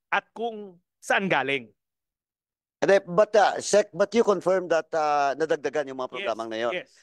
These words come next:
Speaker 2: Okay,
Speaker 1: yes.
Speaker 2: sa, uh, pagdagdag ng programa na yon,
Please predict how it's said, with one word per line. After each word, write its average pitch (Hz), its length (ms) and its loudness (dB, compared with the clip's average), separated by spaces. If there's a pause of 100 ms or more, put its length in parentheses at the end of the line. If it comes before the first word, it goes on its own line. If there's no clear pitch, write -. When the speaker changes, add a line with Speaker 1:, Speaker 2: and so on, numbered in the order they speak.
(100)
Speaker 2:
Okay, 165 320 -2 (400)
Speaker 1:
yes. - 140 -12
Speaker 2:
sa, 180 320 0 (380)
uh, 151 520 -2
pagdagdag 151 480 -6
ng 185 240 -12
programa 156 400 -4
na 143 140 -6
yon, 120 260 -4